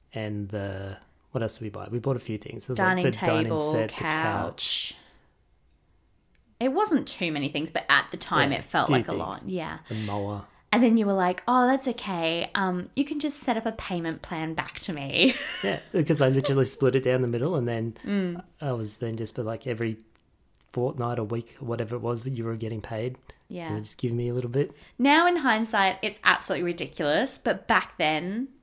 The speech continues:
Speaker 2: my mum had always done that with me anyway. So from about the age of sixteen, if ever I lent money, she would do a tally and I would pay her back every fortnight. So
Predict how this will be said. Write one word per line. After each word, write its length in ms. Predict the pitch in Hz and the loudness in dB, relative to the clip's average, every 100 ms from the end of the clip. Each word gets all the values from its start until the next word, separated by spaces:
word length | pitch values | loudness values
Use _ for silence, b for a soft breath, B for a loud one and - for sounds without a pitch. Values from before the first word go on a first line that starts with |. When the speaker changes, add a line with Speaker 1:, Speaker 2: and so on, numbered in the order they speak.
| _ _ - | _ _ -4
Speaker 2:
my 280 | 185 180 262 | 0 2 4
mum 420 | 233 143 147 196 | 4 4 0 -2
had 360 | 202 175 170 - _ _ _ _ _ - | -4 -4 -4 -10 _ _ _ _ _ -2
always 340 | 170 156 170 | 2 2 0
done 220 | 165 147 | 0 -2
that 140 | 151 - | -2 -4
with 140 | 156 | -6
me 240 | 156 147 - - | -4 -6 -6 -4
anyway. 400 | 160 160 170 202 | -2 0 0 -2
So 180 | 226 185 | -2 -4
from 220 | 185 175 | -4 -4
about 300 | 165 147 - | -2 -2 -2
the 100 | 156 | -4
age 180 | 151 165 | -4 -6
of 120 | 160 | -6
sixteen, 520 | - - - 147 151 | -8 -8 -8 -6 -6
if 140 | 156 | -6
ever 200 | 160 160 | -8 -8
I 120 | 156 160 | -8 -6
lent 220 | 160 - | -8 -4
money, 380 | 240 277 277 269 | -2 0 0 0
she 180 | - 180 | -2 -4
would 140 | 160 | -4
do 80 | - | -6
a 60 | - | -8
tally 420 | - 254 254 247 | -6 -4 -4 -4
and 100 | 196 | -4
I 160 | 151 151 | -4 -6
would 280 | - 170 | -8 -12
pay 220 | - - 160 | -12 -6 -6
her 60 | |
back 200 | 151 156 | -6 -10
every 180 | 170 160 | -12 -12
fortnight. 520 | - 269 254 254 233 - | -8 -6 -2 -2 -4 -2
So 280 | 214 190 | 0 0